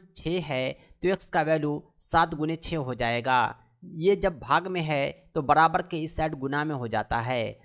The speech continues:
सात छक्के बयालीस होता है। अगला क्वेश्चन है सत्ताईस नंबर, समकोण त्रिभुज का एक कोण होता है। समकोण त्रिभुज जो होते हैं वो इस तरह के होते हैं, लगभग शेप नहीं बना है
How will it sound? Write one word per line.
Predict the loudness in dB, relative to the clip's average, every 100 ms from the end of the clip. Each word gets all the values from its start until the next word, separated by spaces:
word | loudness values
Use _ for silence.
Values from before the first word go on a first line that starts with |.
| _
सात | -4 -2 0
छक्के | -4 -4 -4
बयालीस | -2 0 -2 -6 -10
होता | -6 -4
है। | -2 -4 -4 -8 _
अगला | 2 4 4
क्वेश्चन | 4 0 0 0
है | 0
सत्ताईस | -2 2 2 2
नंबर, | 2 2 0
समकोण | 0 -4 -4 -2 -2
त्रिभुज | 0 -4 -2 -2
का | 0
एक | 0 0 -2
कोण | -2 0
होता | 0 2 2
है। | 2 2 0 -6 -14 -12
समकोण | -2 0 0 -2 -2 0
त्रिभुज | -2 -2 -2
जो | -2 0
होते | 0 -2 0
हैं | 0 0 -2 -6 -12 -4
वो | -2
इस | 0 -2 0
तरह | 0 0
के | 0
होते | -2 -2 -4 -4
हैं, | -4 -4 -4 -8 _ -2
लगभग | 2 2 0 -2
शेप | -2 -4 -2
नहीं | -4 0
बना | 0 2
है | 2 0 -4